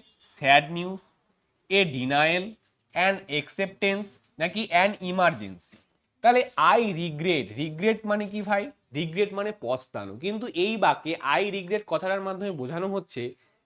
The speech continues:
যে আমি দুঃখের সাথে জানাচ্ছি যে, তারপরে ডট ডট ডট, অর্থাৎ এরপরে কিছু বলা আছে সেটা উল্লেখ নাই। তাহলে "আমি দুঃখের সাথে জানাচ্ছি", এইটার তাহলে উত্তর কি পেয়ে যাবো ভাই?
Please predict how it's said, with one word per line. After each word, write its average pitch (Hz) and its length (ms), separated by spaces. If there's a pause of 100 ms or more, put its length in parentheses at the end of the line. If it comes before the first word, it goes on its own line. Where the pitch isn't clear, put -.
(120)
যে 190 100
আমি 208 220
দুঃখের 180 520
সাথে 233 280
জানাচ্ছি 165 520
যে, 160 320 (100)
তারপরে 233 320
ডট 175 220
ডট 160 200
ডট, 113 200
অর্থাৎ 175 320 (260)
এরপরে 214 320
কিছু 202 220
বলা 156 260
আছে 160 160
সেটা 226 200
উল্লেখ 180 420
নাই। 85 180 (640)
তাহলে 190 460
"আমি 196 280
দুঃখের 196 640
সাথে 233 320
জানাচ্ছি", 147 720 (100)
এইটার 214 320
তাহলে 226 200
উত্তর 214 340
কি 214 160
পেয়ে 220 200
যাবো 214 200
ভাই? 240 220